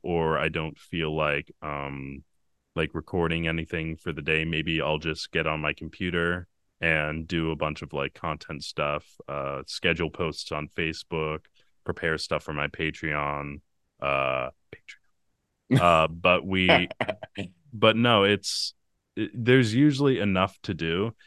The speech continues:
Speaker 1: But, and if I'm just, like, not feeling it at all, I'll just, like, take a break, maybe watch something. But,
Speaker 2: Yeah.
Speaker 1: uh, it's, it, it can be, it can be annoying at times, especially when you have to get stuff done.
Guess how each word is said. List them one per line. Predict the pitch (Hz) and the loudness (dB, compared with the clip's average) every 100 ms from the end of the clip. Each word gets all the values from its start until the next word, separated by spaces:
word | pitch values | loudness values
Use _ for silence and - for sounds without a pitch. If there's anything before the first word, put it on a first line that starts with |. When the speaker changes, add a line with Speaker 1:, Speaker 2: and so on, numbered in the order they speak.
| - - | -20 0
Speaker 1:
But, | 120 120 | 2 6
and | 123 135 | 6 6
if | 135 127 | 6 6
I'm | 110 | 4
just, | 98 - | 4 2
like, | 87 80 | 2 0
not | 85 82 82 | 0 0 0
feeling | - 80 80 78 | -2 -4 -2 -2
it | 76 | -2
at | 71 | 0
all, | 69 71 73 76 - | 0 0 -2 -6 -6
I'll | 76 | -4
just, | 73 76 - | -4 -6 -4
like, | 69 65 - _ _ _ _ | -4 -6 -10 _ _ _ _
take | - 73 | -6 -4
a | 69 | -4
break, | 71 71 | -4 -4
maybe | 80 71 | -8 -10
watch | 64 50 - | -8 -10 -10
something. | - - 57 52 - _ _ _ _ _ | -14 -14 -14 -14 -18 _ _ _ _ _
But, | - 90 | 2 6
Speaker 2:
Yeah. | 87 85 82 | 8 8 6
Speaker 1:
uh, | 82 | 4
it's, | 110 107 - - - - | 0 -4 -4 -6 -6 -2
it, | 123 - | -2 0
it | 131 127 | 0 2
can | 160 | 2
be, | 147 147 143 - | 4 4 4 0
it | 127 | 0
can | 156 | 2
be | 131 117 | 2 2
annoying | 104 98 95 | 2 0 0
at | 90 | -2
times, | - 90 92 | -2 -4 -4
especially | 87 - 87 - 87 | -6 -4 -4 -4 -4
when | 85 | -2
you | 85 | 0
have | 80 | -2
to | 80 | -2
get | 78 76 | -4 -4
stuff | - 76 - | -4 -4 -4
done. | 82 78 78 80 | -4 -2 -2 -6